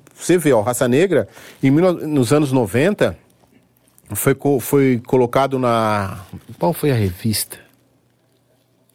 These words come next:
Não sei se foi na Showbiz, não foi, foi uma revista, outra, uma revista que era top,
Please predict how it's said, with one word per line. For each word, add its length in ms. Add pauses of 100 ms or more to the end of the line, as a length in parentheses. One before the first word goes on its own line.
(400)
Não 80
sei 140
se 80
foi 100
na 100
Showbiz, 580
não 100
foi, 200
foi 220
uma 220
revista, 380
outra, 240
uma 200
revista 380
que 80
era 100
top, 460